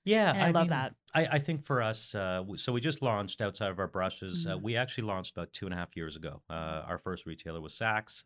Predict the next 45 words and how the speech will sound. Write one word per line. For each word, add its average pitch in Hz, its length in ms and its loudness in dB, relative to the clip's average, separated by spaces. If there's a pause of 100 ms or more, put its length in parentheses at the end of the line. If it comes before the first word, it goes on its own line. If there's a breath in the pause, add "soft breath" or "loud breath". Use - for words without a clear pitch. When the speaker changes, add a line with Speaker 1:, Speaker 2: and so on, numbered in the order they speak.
Speaker 1:
Um, 82 640 -6
now, 87 300 -4
knock 82 280 -6
on 76 120 -10
wood, 90 200 -8
we've 87 160 -10
been, 80 360 -10
um, 78 480 -10 (720 loud breath)
we're, 92 200 -2
we're 92 180 -2
mostly 90 600 -4
the 82 280 -8
big 87 200 -4 (200)
luxury 90 340 -6
retailers 85 580 -8
now. 80 400 -6 (480)
Um, 80 520 -4
and 90 100 -8
we 85 80 -10
started 85 240 -6
with 80 120 -10
six - 340 -6
S - 20 -4
K - 140 -8
Us. 90 500 -4
We're 82 160 -6
now 80 240 -4
up 78 120 -14
to, 80 100 -10
I 78 60 -10
think, 78 280 -12 (140)
we're 82 160 -10
gonna 82 120 -10
be 82 80 -8
up 80 120 -8
to - 80 -14 (100)
thirty 90 320 -6
actually. 80 440 -14
And 202 120 -4
Speaker 2:
Amazing. 185 160 -2
Speaker 1:
by, 170 320 0
uh, 165 60 -2
Speaker 2:
Congratulations. 170 800 -2
Speaker 1:
Thank 92 240 -4
you. 82 160 -16